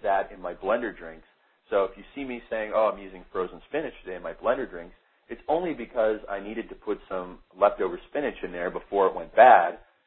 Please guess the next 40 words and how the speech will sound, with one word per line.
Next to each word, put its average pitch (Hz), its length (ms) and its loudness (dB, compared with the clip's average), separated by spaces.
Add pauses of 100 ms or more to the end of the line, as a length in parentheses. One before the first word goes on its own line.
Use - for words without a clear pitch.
(120)
and 90 420 -4
I 98 80 -2
can 92 200 -12
use 95 180 -14
it 98 60 -12
in 90 80 -14
my 87 100 -8
blender 98 340 -4
drinks. - 300 -20 (540)
So, 92 300 0 (280)
you 98 60 -16
know, 85 80 0
I, 87 80 2 (240)
I 87 60 -14
have 82 140 -14
bananas 104 460 -4
in 120 60 -10
my 113 140 -6 (120)
freezer 120 300 -8
right 113 200 0
now 113 280 0
because, 98 400 -8
you 95 60 -18
know, 90 180 -10
sometimes 95 360 -10
I 92 100 2
buy 92 240 0
too - 140 -18
many 95 200 -12
bananas 101 500 -8
before 95 260 -4
I 87 80 -6
go 92 100 -6
on 87 220 -8
trips, 123 260 -2 (460)
and 87 240 -6
I 87 100 0
just, 85 260 -14
you 87 80 -16
know, 87 100 -12